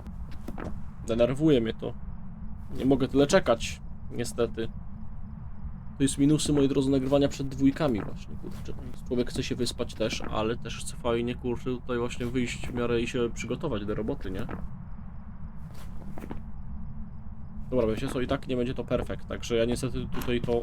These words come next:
oleję, tego questa. Bo nie będę czekał. Prawie i prefe-, prawie perfekt. I tak by nie był przez to zdjęcie jedno, bo myślałem, że włączył to radio, bo słyszałem nagle. No ale dobra, wywalone. Chociaż de-, duch odgadnięty, tak? Przez naszą, że tak powiem, wiedzę.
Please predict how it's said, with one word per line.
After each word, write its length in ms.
oleję, 380
tego 220
questa. 540
Bo 60
nie 60
będę 180
czekał. 360
Prawie 380
i 80
prefe-, 340
prawie 220
perfekt. 360
I 60
tak 180
by 80
nie 140
był 200
przez 200
to 180
zdjęcie 440
jedno, 360
bo 140
myślałem, 320
że 120
włączył 420
to 140
radio, 240
bo 80
słyszałem 460
nagle. 420
No 60
ale 140
dobra, 280
wywalone. 400
Chociaż 220
de-, 160
duch 140
odgadnięty, 640
tak? 160
Przez 280
naszą, 340
że 80
tak 120
powiem, 340
wiedzę. 460